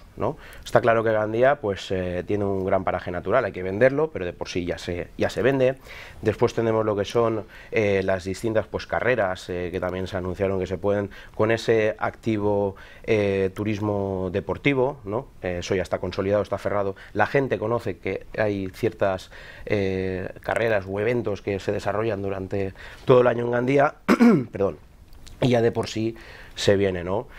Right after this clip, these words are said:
Eh, después el patrimonio, pues el patrimonio también está más que conocido. Eh, anunciaron allí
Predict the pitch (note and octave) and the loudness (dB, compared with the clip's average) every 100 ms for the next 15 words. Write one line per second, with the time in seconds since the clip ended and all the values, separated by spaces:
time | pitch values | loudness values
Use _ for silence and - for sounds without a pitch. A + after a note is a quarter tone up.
0 | - - G#2+ F#2+ F#2 F#2 A2 G#2 F#2 F#2 | -14 -2 2 2 2 0 0 0 -2 -4
1 | F#2 G2 A2+ D#2+ - - A2 F2+ C3+ C3 | -4 -2 0 -2 -8 -10 -6 0 2 2
2 | G#2 F#2+ - F#2+ F#2+ - - A2 A2 F#2+ | -2 -4 -2 0 -2 -6 -4 -2 -2 -4
3 | F#2+ F#2+ C3+ B2 - - - - G#2+ G2 | -4 -2 0 0 -2 -12 -20 -6 -2 0
4 | F#2+ F#2 F#2 F#2+ - - - - - - | 0 -2 -4 -6 -10 -18 -18 -16 -16 -16
5 | - - - F#2+ G2 G#2 G#2+ A#2 A#2 A2+ | -16 -12 -6 -2 0 0 0 0 0 0
6 | C3 | 0